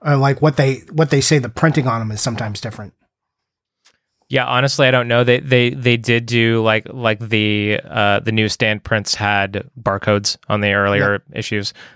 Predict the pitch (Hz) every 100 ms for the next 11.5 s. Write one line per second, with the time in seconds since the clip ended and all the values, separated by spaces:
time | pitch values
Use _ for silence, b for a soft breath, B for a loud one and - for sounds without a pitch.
0 | B - 107 101 104 101 98 98 98 98
1 | - - - - 101 98 98 98 101 98
2 | - 104 101 101 - B B B 123 -
3 | 127 127 127 113 110 107 107 110 - 117
4 | 104 110 113 - - 120 110 110 - 117
5 | 92 - 104 107 135 135 143 147 151 147
6 | - B B B 135 123 113 107 113 113
7 | 117 113 143 170 - - - 180 - 202
8 | 208 180 131 113 - 117 110 110 117 120
9 | 120 110 - 120 107 110 117 - - -
10 | 139 117 - 120 110 110 120 208 - 175
11 | 151 143 - -